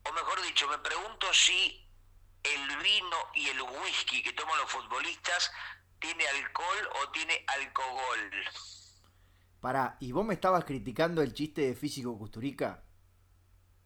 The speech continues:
Speaker 1: Bueno, perdón, ese chiste de alcohol no lo iba a hacer por pudor y por vergüenza, pero vos decís lo de,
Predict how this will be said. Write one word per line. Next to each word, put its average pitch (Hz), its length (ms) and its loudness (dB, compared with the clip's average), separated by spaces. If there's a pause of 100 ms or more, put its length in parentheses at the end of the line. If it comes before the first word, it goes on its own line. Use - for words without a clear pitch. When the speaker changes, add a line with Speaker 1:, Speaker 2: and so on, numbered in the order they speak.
(380)
Speaker 1:
Bueno, 139 240 2 (260)
perdón, 139 320 2 (800)
ese 190 300 2
chiste 214 240 0
de 160 140 2 (100)
alcohol 156 600 -2
no 190 80 0
lo 208 220 0
iba 202 140 0
a 180 40 0
hacer 175 300 4 (840)
por 135 300 -2
pudor 143 640 0
y 139 100 -4
por 131 240 0
vergüenza, 135 500 0
pero 123 180 0
vos 170 140 0
decís 185 240 0
lo 151 140 0
de, 131 220 -2